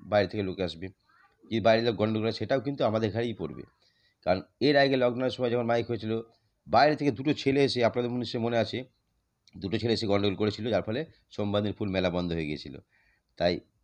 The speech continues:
মেলায় অনেক রকম লোক আসবে, যদি গন্ডগোল করে, সেখানে তো কিছু করার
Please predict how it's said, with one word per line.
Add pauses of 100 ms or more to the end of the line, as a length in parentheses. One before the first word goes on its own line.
(180)
মেলায়
অনেক
রকম
লোক
আসবে,
যদি
গন্ডগোল
করে,
সেখানে
তো
কিছু
করার